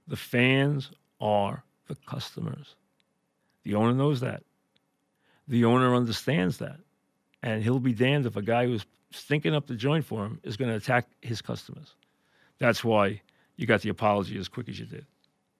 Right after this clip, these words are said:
Neil knows he made a big mistake. Everyone does. Tim,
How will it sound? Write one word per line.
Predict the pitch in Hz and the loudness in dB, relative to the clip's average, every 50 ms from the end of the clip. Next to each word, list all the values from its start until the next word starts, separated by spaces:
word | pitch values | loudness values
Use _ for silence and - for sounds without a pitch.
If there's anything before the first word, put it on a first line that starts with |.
| _ _ _ _ _ _ _ _ _ _ _ _ _ _ _ _ _ _ _ _ _ _ _ _ _ _ _ | _ _ _ _ _ _ _ _ _ _ _ _ _ _ _ _ _ _ _ _ _ _ _ _ _ _ _
Neil | 147 147 143 139 131 | 2 4 6 6 6
knows | 127 123 117 110 110 113 110 - - _ | 6 6 6 4 2 0 -4 -10 -12 _
he | - 127 | -4 -2
made | 120 123 135 131 | -2 -2 -2 -4
a | 120 | -4
big | 120 131 127 131 | -4 -4 -6 -6
mistake. | - - - - 139 120 113 123 - - _ _ _ _ _ - | -8 -8 -6 -4 -2 -2 -4 -4 -10 -18 _ _ _ _ _ -4
Everyone | 120 113 117 113 117 117 | -2 -2 -2 -4 -6 -8
does. | 110 - - 143 - - _ _ _ _ _ _ _ _ _ _ _ _ _ _ _ _ _ _ _ _ | -12 -14 -14 -16 -20 -20 _ _ _ _ _ _ _ _ _ _ _ _ _ _ _ _ _ _ _ _
Tim, | - 143 143 135 117 98 120 | 4 6 6 6 6 4 -2